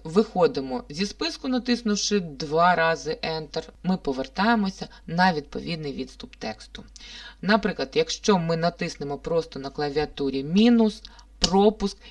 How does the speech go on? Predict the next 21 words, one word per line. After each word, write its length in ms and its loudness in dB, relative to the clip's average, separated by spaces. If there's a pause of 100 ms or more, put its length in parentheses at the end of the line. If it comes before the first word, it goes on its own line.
і 100 -2
ви 80 -6
бачите, 400 -2
що 200 -10
в 40 -10
нас 280 -2 (140)
теж 320 2
так 280 2
само 400 6
можна 300 -2
створити 420 -8
список. 440 -16
Давайте 340 -6
напишу 360 -12
ще 260 -12
«неділя». 640 -10 (1080)
Enter. 240 -18 (640)
І 80 -8
ще 260 -12
раз 260 -16
Enter. 320 -18